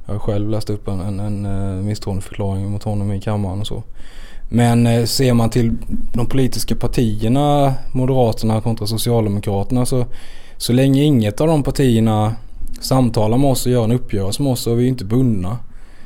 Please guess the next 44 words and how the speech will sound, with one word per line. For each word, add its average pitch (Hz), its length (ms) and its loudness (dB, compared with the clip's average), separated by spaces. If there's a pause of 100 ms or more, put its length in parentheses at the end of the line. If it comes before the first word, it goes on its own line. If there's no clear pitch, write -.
(200)
Eh, 110 240 0
det 117 60 2
verkar 123 240 2
finnas 135 260 2
någon 127 120 2
slags, 127 380 0
eh, 113 1000 2
uppfattning 117 500 0
eller 117 120 0
förväntning 120 560 0
hos 139 260 -4
inte 123 220 -2
minst 127 160 0
Moderaterna 113 540 2
om 110 60 0
att 110 80 -4
vi 117 120 0
ska 110 160 -2
vara 110 100 2
någon 110 100 -2
slags 107 200 -2
lydigt 117 680 0 (500)
stödparti 117 720 0
till 156 100 0
oss 143 180 0
som 131 100 0
man 120 140 2
kan 113 180 -2
behandla 113 380 2
lite 107 220 -2
hur 113 120 2
som 113 160 0
helst 101 380 -2 (580)
och 117 160 2
ändå 117 180 2
räkna 113 380 0
med 110 100 0
vårt 110 140 -2
stöd. 104 380 -4
Så 123 180 0
är 110 160 2
det 104 60 -2
ju 120 80 2
inte. 120 400 -2